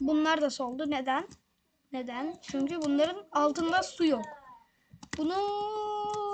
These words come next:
siz bir yolunu bulursunuz. Bunun grisini kullanırsınız. Yaparsanız bir şeyler. Burada su var arkadaşlar. Suyun üstüne de koyulabiliyor.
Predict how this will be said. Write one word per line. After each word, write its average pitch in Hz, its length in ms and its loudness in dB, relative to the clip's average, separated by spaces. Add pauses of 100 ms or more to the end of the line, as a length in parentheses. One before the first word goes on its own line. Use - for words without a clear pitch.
siz 403 300 -6
bir 381 120 0
yolunu 370 360 -2
bulursunuz. 277 680 -4
Bunun 311 400 0
grisini 320 500 2
kullanırsınız. 240 1000 -8 (760)
Yaparsanız 349 560 -4
bir 226 40 -8
şeyler. 226 480 -10 (600)
Burada 339 340 -4
su 359 220 -6
var 359 120 4
arkadaşlar. 247 680 -4 (600)
Suyun 339 540 -2
üstüne 330 500 -2
de 285 120 0
koyulabiliyor. 220 800 -8